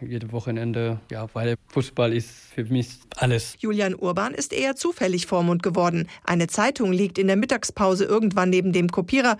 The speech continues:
Speaker 2: Sein Blick fällt auf einen Artikel über Vormundschaften. Er nimmt Kontakt zum Kinderschutzbund auf und schon eine Woche später sitzt er in seiner ersten Schulung. Für ihn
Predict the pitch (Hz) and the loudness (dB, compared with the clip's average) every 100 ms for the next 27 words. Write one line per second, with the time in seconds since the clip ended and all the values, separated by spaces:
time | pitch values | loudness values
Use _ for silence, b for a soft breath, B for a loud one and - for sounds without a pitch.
0 | - - 285 - 208 - 196 160 160 - | -2 0 0 0 -2 0 0 0 -2 0
1 | 185 208 214 - - 175 165 214 - 214 | 0 0 -2 -2 0 0 2 0 2 2
2 | 190 180 - - - 160 B B B - | 4 2 0 0 -4 -6 B B B 0
3 | 285 233 220 - 262 - 147 - 170 170 | 2 2 0 -2 -2 -4 -4 -2 -2 0
4 | 262 247 240 226 - 226 208 190 190 - | 0 0 0 -2 0 -2 2 2 0 -6
5 | _ 320 320 262 - 233 220 196 196 - | _ -2 -2 -2 0 2 2 0 -2 -2
6 | 165 165 180 175 175 - - 190 220 247 | -2 2 0 0 -4 -2 0 2 0 0
7 | - 147 - 240 - 220 185 160 B B | -2 -6 -4 -4 0 2 2 0 B B
8 | B - 247 277 320 | B -2 0 2 2